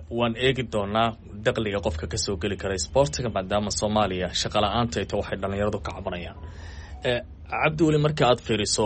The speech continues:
ma la joogaa xilligii dhalinyaradu ay isboortiga waqti ku bixin lahaayeen? Markaad eegto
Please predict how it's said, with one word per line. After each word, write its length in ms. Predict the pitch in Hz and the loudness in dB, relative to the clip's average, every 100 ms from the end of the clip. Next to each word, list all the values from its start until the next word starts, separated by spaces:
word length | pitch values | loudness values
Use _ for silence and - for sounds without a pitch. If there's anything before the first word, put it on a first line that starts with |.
| - | 2
ma 100 | 139 | 4
la 80 | 139 | 4
joogaa 300 | - 120 110 | 4 2 2
xilligii 420 | - 135 120 101 101 | 2 2 2 0 0
dhalinyaradu 400 | 104 107 117 113 | 0 2 4 4
ay 60 | |
isboortiga 540 | 95 - 120 117 117 107 | 2 2 2 2 0 2
waqti 240 | 113 - 104 | 0 0 -4
ku 100 | 113 | -4
bixin 260 | - 110 98 | -4 -6 -4
lahaayeen? 440 | 90 92 95 85 - | -2 -2 -2 -4 -6
Markaad 360 | 131 131 123 | -4 2 2
eegto 420 | 117 117 110 - | 4 0 0 -4